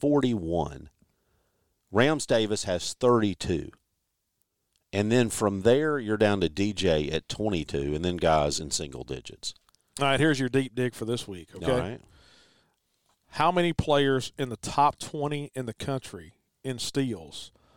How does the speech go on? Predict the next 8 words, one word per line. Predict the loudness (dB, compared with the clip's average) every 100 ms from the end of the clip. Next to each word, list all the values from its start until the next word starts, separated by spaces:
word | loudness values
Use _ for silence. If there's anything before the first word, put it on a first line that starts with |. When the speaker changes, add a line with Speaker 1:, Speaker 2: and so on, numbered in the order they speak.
| _ _ -2
Speaker 2:
are | -2
non-guards? | -2 -4 0 0 0 -4 -8 _ _ _ -12 -4 -4 -6 -14 -12 -12 -12 _ _ _ _ _ _ _ -4
Speaker 1:
All | 0 2 2
right. | 0 -2 _ _ -6
Um, | -4 -4 -6 -12 _ _ _ _ _ _ -4
challenge | 2 4 4 0 -4
accepted. | -4 -2 -4 -6 -18 -18 _ _
Speaker 2:
Okay, | -4 0 -2